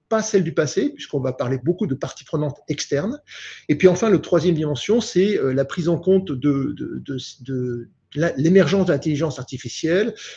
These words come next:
de l'utilisation de la data, qui, comme on va le voir, est à la fois un facteur accélérateur et multiplicateur de projets, mais va être aussi un outil, euh, qui va aider, euh, le chef de projet, euh, dans son quotidien de chef de projet.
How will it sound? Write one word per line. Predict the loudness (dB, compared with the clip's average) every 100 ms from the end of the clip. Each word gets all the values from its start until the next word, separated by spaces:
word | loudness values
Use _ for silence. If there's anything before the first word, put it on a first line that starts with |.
| 0
de | 4
l'utilisation | 4 4 0 0 0 -2 -2
de |
la | -2
data, | -2 -4 -2 -4 -4 -12 -20 _
qui, | -4 2
comme | 6 6
on | 6
va | 4
le | 4
voir, | 4 4 2 -2
est | -2
à | 2
la | 0
fois | 2 4 4 2
un | -2 -4 -6
facteur | -8 -6 -6 -4
accélérateur | -2 2 4 4 4 4 4
et |
multiplicateur | 0 -4 -8 -6 -4 -2 -4
de |
projets, | -6 -4 -2 4
mais | 4
va | 6 4
être | 4 2
aussi | -6 -6 -10 -10 -20 _ _
un | -2 -2
outil, | -2 -6 -4 -4 -6 -4
euh, | -4 -4 -6
qui | -8
va | 0 0 0 2
aider, | 2 2 0 0 -4 -8
euh, |
le | -6
chef | -4 -4
de | -4
projet, | -2 -2 0 2 2
euh, | 0 -4
dans | -2 -2
son | -2 -6
quotidien | -4 -6 -6 -6
de |
chef | -6 -6
de | -6
projet. | -6 -8 -6